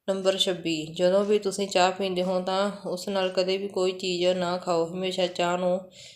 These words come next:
ਇਕੱਲੀ ਹੀ ਪੀਣੀ ਚਾਹੀਦੀ ਹੈ। ਨੰਬਰ ਸਤਾਈ, ਦਿਨ ਵਿੱਚ ਕੁਝ ਸਮਾਂ ਪੌੜੀਆਂ ਚੜ੍ਹੋ ਤੇ ਉਤਰੋ ਜ਼ਰੂਰ, ਇਸ ਨਾਲ ਤੁਹਾਡੀ ਮਾਸਪੇਸ਼ੀਆਂ ਦੀ ਕਸਰਤ ਹੋ ਜਾਂਦੀ ਹੈ।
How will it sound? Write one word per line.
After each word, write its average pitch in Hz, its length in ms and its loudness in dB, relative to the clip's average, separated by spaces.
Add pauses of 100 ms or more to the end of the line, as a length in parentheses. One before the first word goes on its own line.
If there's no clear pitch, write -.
(160)
ਇਕੱਲੀ 196 440 2
ਹੀ 202 100 -2
ਪੀਣੀ 190 300 -4
ਚਾਹੀਦੀ 170 400 -4
ਹੈ। 156 400 -4 (300)
ਨੰਬਰ 180 280 -4
ਸਤਾਈ, 170 300 0
ਦਿਨ 180 240 0
ਵਿੱਚ 190 260 -4
ਕੁਝ 185 300 -4
ਸਮਾਂ 185 320 -2
ਪੌੜੀਆਂ 180 400 0
ਚੜ੍ਹੋ 185 320 0
ਤੇ 190 260 0
ਉਤਰੋ 185 500 0 (580)
ਜ਼ਰੂਰ, 196 340 0
ਇਸ 180 280 0
ਨਾਲ 185 300 2
ਤੁਹਾਡੀ 190 320 2
ਮਾਸਪੇਸ਼ੀਆਂ 185 640 -2
ਦੀ 190 180 -2
ਕਸਰਤ 180 440 -2
ਹੋ 180 180 0
ਜਾਂਦੀ 175 360 -2
ਹੈ। 160 400 -4